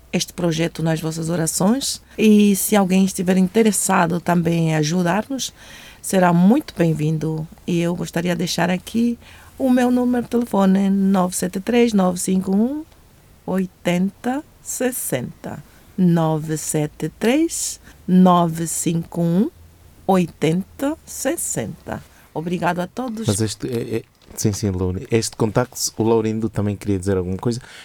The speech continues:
Speaker 2: mas este, este contacto também é do WhatsApp, pois não?
Speaker 1: Esse contacto
Speaker 2: Ok.
Speaker 1: é do WhatsApp.
Speaker 2: Sim,
Speaker 1: Isso,
Speaker 2: sim.
Speaker 1: esse contacto é do
Speaker 2: Tem
Speaker 1: WhatsApp.
Speaker 2: o código para a América?
Speaker 1: É
Speaker 2: Isso.
Speaker 1: um.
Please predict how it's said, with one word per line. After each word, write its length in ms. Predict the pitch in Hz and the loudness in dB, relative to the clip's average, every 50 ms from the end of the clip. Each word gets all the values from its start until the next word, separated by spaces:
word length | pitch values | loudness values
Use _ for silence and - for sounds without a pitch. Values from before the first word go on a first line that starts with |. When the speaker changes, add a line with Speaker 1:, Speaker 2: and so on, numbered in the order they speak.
| - - | -8 -2
Speaker 2:
mas 160 | - 117 107 | 0 0 0
este, 320 | 127 139 135 - - 143 123 - - - | 0 0 -2 -2 -2 -2 -2 -4 -4 -4
este 240 | - 123 - - - | -4 -2 -2 -2 -2
contacto 560 | 131 120 117 - 120 117 - - - 113 101 - - - - _ _ - 92 - | -2 0 0 0 -2 -2 -4 -6 -6 -6 -6 -6 -10 -20 -20 _ _ -14 -6 -2
também 340 | - 104 98 101 98 95 95 | -2 0 0 0 0 0 0
é 60 | 98 | -2
do 100 | 95 98 95 | -2 -2 -2
WhatsApp, 400 | 92 90 - - - 76 - - - | -2 -2 -4 -4 -4 -4 -6 -6 -6
pois 220 | - 87 80 76 85 | -6 -4 -4 -2 -2
não? 180 | 92 107 139 147 _ - | -4 -4 -6 -8 _ -2
Speaker 1:
Esse 600 | - 190 185 185 180 185 - - - 208 214 233 | 0 2 2 2 0 -2 -4 -8 -6 -6 -6 -6
contacto 400 | - 233 196 202 190 - 175 175 165 | -4 -2 -2 -2 0 -2 -2 -2 -2
Speaker 2:
Ok. 100 | 165 175 | -2 -4
Speaker 1:
é 40 | 156 | -6
do 140 | 160 170 180 | -6 -6 -6
WhatsApp. 480 | 185 233 - - - - 160 190 233 - - _ _ - - - - - - | -8 -8 -10 -8 -6 -4 -4 -4 -6 -10 -18 _ _ -20 -20 -20 -12 -10 -8
Speaker 2:
Sim, 380 | - - - - - 82 73 71 | -8 -6 -6 -4 -4 -4 -4 -4
Speaker 1:
Isso, 220 | 76 208 190 180 165 - - 151 - - | -4 -4 -4 -2 -2 -4 -4 -6 -8 -10
Speaker 2:
sim. 60 | 160 | -12
Speaker 1:
esse 160 | 160 - 165 | -12 -12 -12
contacto 400 | - - 175 160 170 170 - - | -10 -10 -10 -10 -10 -12 -12 -12
é 40 | 165 | -6
do 80 | 156 160 | -2 0
Speaker 2:
Tem 140 | 123 117 117 | 2 2 2
Speaker 1:
WhatsApp. 160 | 110 - - | 0 -2 0
Speaker 2:
o 20 | 107 104 | 0 0
código 340 | 107 117 135 147 147 160 151 | 2 0 0 -2 -4 -6 -6
para 120 | - 156 | -4 -2
a 40 | 143 | -2
América? 680 | 139 117 117 123 139 151 147 - - - 165 156 151 151 | -2 -2 -2 -4 -4 -6 -8 -8 -10 -8 -6 -6 -4 -2
Speaker 1:
É 100 | 269 240 220 220 214 214 | 0 0 0 0 0 0
Speaker 2:
Isso. 160 | 214 214 208 - - - | 0 -2 -2 -4 -6 -4
Speaker 1:
um. 180 | 190 190 175 | -4 -2 -2